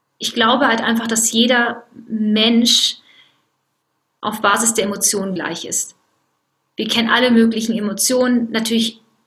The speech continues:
je nachdem, wie wir, was wir für ein Charakter sind, ähm, lassen wir gewisse Emotionen mehr zu an, und, oder weniger. Und diese Verbindung möchte ich einfach mit meinem Publikum teilen,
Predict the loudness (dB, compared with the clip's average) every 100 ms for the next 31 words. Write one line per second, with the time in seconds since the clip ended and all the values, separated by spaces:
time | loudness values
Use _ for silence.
0 | _ _ _ _ 0 2 2 2 2 2
1 | 2 -2 -6 -12 _ _ _ _ _ _
2 | _ _ _ _ -20 -20 _ _ _ _
3 | -2 0 2 2 2 0 0 0 0 -2
4 | -2 0 0 2 0 0 -2 -2 -4 -6
5 | -12 -18 _ -2 0 0 0 2 2 2
6 | 2 2 0 0 -2 -2 0 0 0 -2
7 | 0 0 -2 -6 -10 -8 -4 -2 2 4
8 | 4 2 2 0 -6 -14 -20 -20 -20 -20
9 | -20 -20 _ _ -4 0 2 2 0 0
10 | 0 2 0 4 6 6 2 -2 -2 0
11 | 0 -2 -4 -4 -4 -4 -4 -4 -4 -6
12 | -14 -18 _ _ _ _ -4 -2 0 0
13 | 0 -2 -2 -2 0 -2 -4 -4 -6 -6
14 | -10